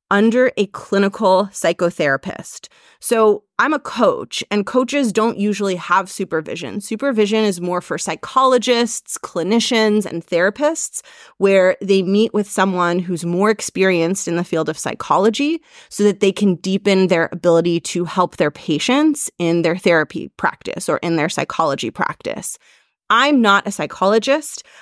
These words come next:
I'm a coach, but I wanted my coaching skills to be highly sophisticated. I wanted to have a level of sophistication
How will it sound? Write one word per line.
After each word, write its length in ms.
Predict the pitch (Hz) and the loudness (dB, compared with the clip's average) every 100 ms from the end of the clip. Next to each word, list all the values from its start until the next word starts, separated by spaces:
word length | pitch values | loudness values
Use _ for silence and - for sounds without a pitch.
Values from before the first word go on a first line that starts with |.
| - | -6
I'm 200 | 185 175 | -4 -4
a 40 | 160 | -6
coach, 760 | - - 370 202 208 - - _ _ | -8 0 0 2 -2 -4 -12 _ _
but 100 | - | -2
I 80 | 208 | 2
wanted 420 | 196 196 220 247 | 2 2 2 0
my 140 | 254 233 | 0 0
coaching 500 | 220 214 214 220 196 | -2 -4 -2 0 0
skills 460 | - 175 165 175 | 0 0 2 0
to 120 | - 180 | -4 -6
be 140 | 175 | -4
highly 480 | 170 - 180 175 160 | -6 -2 0 0 -2
sophisticated. 960 | - 151 147 147 - - - - - - | -4 -6 -8 -8 -12 -10 -10 -8 -10 -4
I 100 | 185 | 0
wanted 360 | 196 208 208 | 0 0 -2
to 80 | 202 | -2
have 460 | 196 - 190 196 185 | -6 0 2 2 0
a 100 | - | -2
level 380 | 185 180 165 180 | 2 2 2 -2
of 80 | 165 | -2
sophistication 1120 | - 156 - 160 - - - 180 - 247 285 | -6 -6 -6 -6 -8 -12 -8 -8 -2 0 0